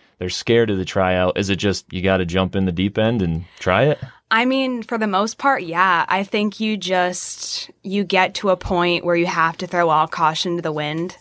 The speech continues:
Speaker 2: I think, I mean, I was incredibly nervous in that situation, um, and I think anybody really would be. It was super intimidating. But I really think there just has to be a point where your inst-, like,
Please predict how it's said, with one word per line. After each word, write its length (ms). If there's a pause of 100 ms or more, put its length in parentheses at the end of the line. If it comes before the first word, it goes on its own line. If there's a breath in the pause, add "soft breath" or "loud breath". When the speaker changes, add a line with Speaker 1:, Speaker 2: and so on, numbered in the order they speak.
(360 loud breath)
Speaker 2:
I 120
think, 640 (680)
I 140
mean, 120
I 200
was 180
incredibly 560
nervous 380
in 80
that 160
situation, 800 (140)
um, 520
and 100
I 80
think 220
anybody 400
really 240
would 240
be. 140
It 60
was 140
super 300
intimidating. 800 (420 loud breath)
But 120
I 40
really 380
think 680 (420)
there 220
just 200
has 320
to 120
be 220
a 40
point 440
where 100
your 440
inst-, 420
like, 240